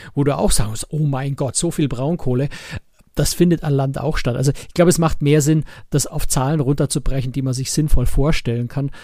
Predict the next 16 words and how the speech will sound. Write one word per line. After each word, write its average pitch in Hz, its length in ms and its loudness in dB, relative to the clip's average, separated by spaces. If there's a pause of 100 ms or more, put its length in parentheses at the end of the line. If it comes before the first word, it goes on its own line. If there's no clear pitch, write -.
statt - 360 0
Horrordimensionen 139 1000 2
zu 131 120 -2
nennen, 127 300 2
wo 131 100 4
man, 135 180 4 (180)
wo - 100 -4
einem 156 140 4
die 139 100 2
Dimension 156 460 8
fehlt. 113 320 4
Ja? 135 120 -6
Also 143 180 -2
bei, 135 120 -4
bei 135 140 -10
achtzig - 400 -6